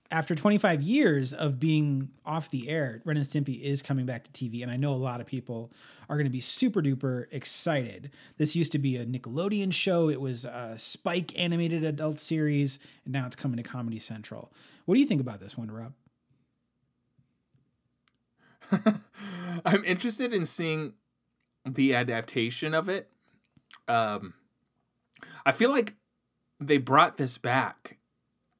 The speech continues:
Speaker 2: once before for M T V, if I'm not mistaken. Again, corrections department, get your Googling fingers on this. This was a wh-, a while ago.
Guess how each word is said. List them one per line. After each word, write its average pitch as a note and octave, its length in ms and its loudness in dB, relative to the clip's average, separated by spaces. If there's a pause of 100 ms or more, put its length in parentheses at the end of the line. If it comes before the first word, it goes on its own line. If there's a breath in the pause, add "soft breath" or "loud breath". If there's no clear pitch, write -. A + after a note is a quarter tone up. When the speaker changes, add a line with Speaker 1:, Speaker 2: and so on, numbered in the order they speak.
(200)
Speaker 2:
once A#2 460 0
before B2 500 2
for - 240 0
M C#3+ 180 2
T B2 200 0
V, C#3 320 0
if D3 200 -8
I'm F3 120 0
not G3 180 -4
mistaken. F#3+ 500 0
Again, B2+ 220 2
corrections A2+ 500 0
department, C3+ 380 2
get E2+ 140 2
your F#2+ 140 4
Googling G2+ 480 2
fingers G2 300 -2
on F#2 140 -6
this. F2+ 180 -8
This G#2 180 -2
was G2+ 160 -2
a G#2 80 0
wh-, G2 220 -2
a F#2+ 80 0
while G2+ 380 2
ago. F2+ 380 -6